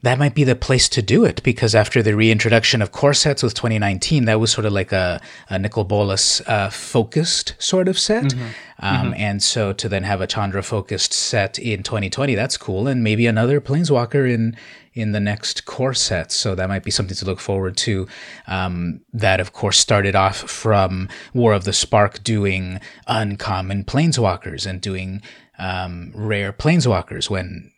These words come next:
Speaker 1: when planeswalkers first debuted, there was only rare planeswalkers because there wasn't
Speaker 2: Mm-hmm.
Speaker 1: a,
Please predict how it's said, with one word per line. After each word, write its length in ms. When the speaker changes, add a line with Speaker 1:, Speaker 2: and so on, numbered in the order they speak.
Speaker 1:
when 260
planeswalkers 600
first 280
debuted, 360
there 120
was 200
only 400
rare 280
planeswalkers 640
because 220
there 120
wasn't 440
Speaker 2:
Mm-hmm. 120
Speaker 1:
a, 340